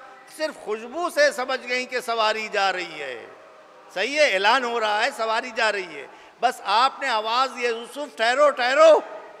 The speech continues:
ए यूसुफ, ठहरो।" आपने सवारी रोकी। भाई, कोई बादशाह को एकदम से पीछे से आवाज़ दे, यहाँ से आवाज़ दे, तो ताज्जुब होगा या नहीं होगा उसको कि कौन मेरे पुराने नाम से मुझको जानता है?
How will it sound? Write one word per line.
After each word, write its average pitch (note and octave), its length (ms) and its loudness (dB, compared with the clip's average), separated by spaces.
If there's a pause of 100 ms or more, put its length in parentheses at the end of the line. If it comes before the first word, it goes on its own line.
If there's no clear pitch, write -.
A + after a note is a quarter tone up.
(420)
ए F#3 80 -2
यूसुफ, B3 380 -4
ठहरो।" A#3+ 520 4 (520)
आपने C3 240 -6
सवारी B2 380 -10
रोकी। D#3 260 -14
भाई, C#3+ 340 -12
कोई E3 200 -12
बादशाह C#3+ 400 -4
को G#3 540 -4 (340)
एकदम E3 300 -6
से A3+ 140 -6
पीछे F3+ 360 -8
से G#3 100 -2
आवाज़ F3 340 0
दे, F3+ 180 -4
यहाँ F#3 260 0
से G3 120 -8
आवाज़ E3+ 300 0
दे, G#3+ 320 -2 (520)
तो C#3+ 60 -10
ताज्जुब D#3+ 440 -4
होगा G3 220 -4
या C4+ 160 0
नहीं D4 140 -8
होगा D4+ 220 2
उसको G#3 240 -2 (680)
कि F#3 80 -12
कौन A3 340 -4
मेरे B3 240 0
पुराने A3 580 -4
नाम C#4 220 0
से C4+ 140 -8
मुझको C#4 300 -6
जानता C4+ 520 -2
है? D4 160 0